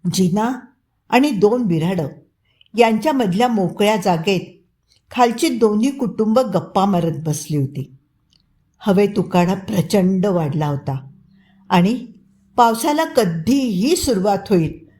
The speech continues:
अशी परिस्थिती होती. मोकळ्यावर हवा खात बसलेली ती मंडळी संजीवनी जिना उतरून येताच एकदम चापचूप झाली. संजीवनीला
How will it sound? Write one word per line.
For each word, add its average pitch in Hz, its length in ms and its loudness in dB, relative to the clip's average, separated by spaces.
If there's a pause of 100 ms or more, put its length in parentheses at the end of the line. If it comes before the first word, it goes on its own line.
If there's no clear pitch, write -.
(180)
अशी 226 220 2
परिस्थिती 175 720 0
होती. 135 400 -6 (800)
मोकळ्यावर 247 580 4
हवा 202 320 2 (100)
खात 202 120 0 (120)
बसलेली 196 480 0
ती 202 180 -2
मंडळी 175 680 0 (560)
संजीवनी 294 680 0
जिना 226 340 0
उतरून 247 500 -2
येताच 208 460 0 (440)
एकदम 247 540 2 (240)
चापचूप - 720 -2
झाली. 147 320 0 (1500)
संजीवनीला 269 680 2